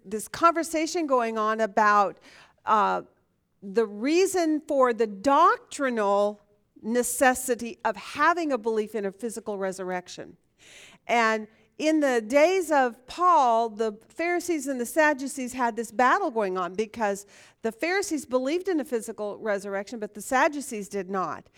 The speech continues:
And you guys have heard it. That's why they're sad, you see, right? So, <laughs> because they don't have any hope. They don't have no hope for the resurrection. We have a hope. And here in this,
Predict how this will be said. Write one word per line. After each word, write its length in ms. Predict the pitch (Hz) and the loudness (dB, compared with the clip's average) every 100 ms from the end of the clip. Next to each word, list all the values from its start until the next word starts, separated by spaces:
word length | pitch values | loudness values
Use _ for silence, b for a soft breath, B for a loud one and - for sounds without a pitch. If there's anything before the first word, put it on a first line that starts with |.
| B B | B B
And 100 | - | -4
you 80 | 262 | 0
guys 220 | 262 233 | 2 0
have 100 | 220 | 0
heard 260 | - 233 196 | -6 -4 -2
it. 180 | 135 - _ | -6 -8 _
That's 240 | 190 180 - | -2 -2 -8
why 240 | 190 196 180 | -6 -4 -2
they're 160 | 156 | -6
sad, 460 | 175 226 165 127 151 | -6 -2 -2 -2 -12
you 100 | 139 | -16
see, 360 | - - 170 - B B | -14 -14 -16 -18 B B
right? 320 | - 190 208 240 B - | 0 2 2 -4 B -8
So, 320 | - 269 277 - 359 - 349 | 8 10 10 10 10 12 10
<laughs> 460 | - 415 508 440 - | 8 2 -8 -8 -2
because 360 | 277 311 330 277 | 0 4 6 6
they 160 | 285 | 6
don't 240 | 285 294 302 | 6 4 6
have 260 | 320 240 | 4 4
any 160 | 247 247 | 2 0
hope. 560 | 247 311 440 196 - | 6 8 8 4 0
They 80 | 233 | 2
don't 140 | 269 302 | 4 4
have 160 | 269 | 2
no 120 | 262 | 0
hope 380 | 262 285 453 - | 4 4 4 0
for 80 | 277 | -6
the 100 | 247 | -4
resurrection. 680 | 247 240 240 262 403 - 185 B B | -2 -2 0 -2 -2 -6 -10 B B
We 260 | - 208 370 | -10 0 2
have 160 | 453 285 | 4 2
a 40 | |
hope. 300 | 277 349 269 | 2 2 2
And 100 | 214 | 0
here 460 | 214 - 381 415 330 B B | -6 -2 -2 0 -4 B B
in 200 | - 269 | -2 0
this, 280 | 269 359 - | 0 -2 -6